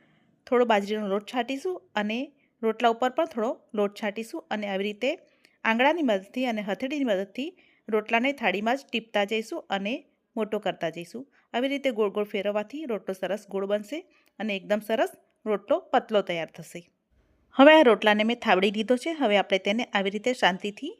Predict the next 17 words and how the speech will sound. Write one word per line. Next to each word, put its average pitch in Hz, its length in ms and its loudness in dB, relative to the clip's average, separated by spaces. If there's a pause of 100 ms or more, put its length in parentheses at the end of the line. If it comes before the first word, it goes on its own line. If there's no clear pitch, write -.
(440)
તેને 208 200 2
ઉચકી 214 380 -4
લઈશું 240 280 -4 (100)
અને 202 200 -4
હથેળીમાં 185 540 -6
લઈ 180 140 -2
લઈશું 233 260 -6 (420)
અને 214 260 -2
આપણે 208 540 -4
હવે 202 200 -2
તેને 196 240 -4 (320)
શેકવા 226 320 2
માટે 190 160 -6
મૂકીશું. 196 420 -10 (120)
તો 214 80 -4
તેને 202 300 -4
માટે 202 260 -4